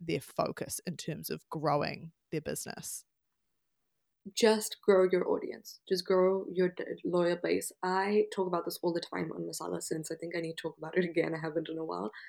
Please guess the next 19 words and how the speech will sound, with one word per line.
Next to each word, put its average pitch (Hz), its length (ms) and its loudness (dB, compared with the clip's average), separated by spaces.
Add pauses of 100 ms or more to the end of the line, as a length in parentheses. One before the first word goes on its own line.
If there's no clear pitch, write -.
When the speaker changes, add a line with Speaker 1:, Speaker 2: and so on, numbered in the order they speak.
(240)
Speaker 2:
I 196 80 4
didn't 214 220 6
have 208 120 0
packaging 165 380 -2
when 165 120 -4
I 165 40 -4
started. 160 460 -10 (440)
I 185 220 0
think 196 220 4
I 190 80 2
started 165 400 -2
with 165 160 -4
about 165 280 -10
two 175 240 0
hundred 165 340 -8
to 165 140 -16
three 170 140 -4
hundred 165 240 -8
dollars, 175 440 0